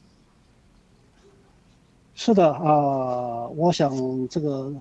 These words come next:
最主要的原因是因为水陆运输啊，虽然它时间需要很长，但是成本低廉，它可以大量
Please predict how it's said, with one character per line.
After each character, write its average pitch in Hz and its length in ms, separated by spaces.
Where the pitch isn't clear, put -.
最 240 140
主 - 160
要 165 100
的 156 80
原 147 240
因 165 200
是 156 180
因 147 200
为 123 500
水 - 240
陆 180 180
运 165 160
输 156 420
啊， 113 300
虽 233 140
然 185 120
它 180 100
时 160 180
间 160 340
需 - 180
要 170 100
很 110 140
长， - 380
但 165 120
是 151 160
成 - 240
本 135 200
低 165 200
廉， 127 200
它 - 160
可 - 100
以 135 160
大 175 280
量 160 180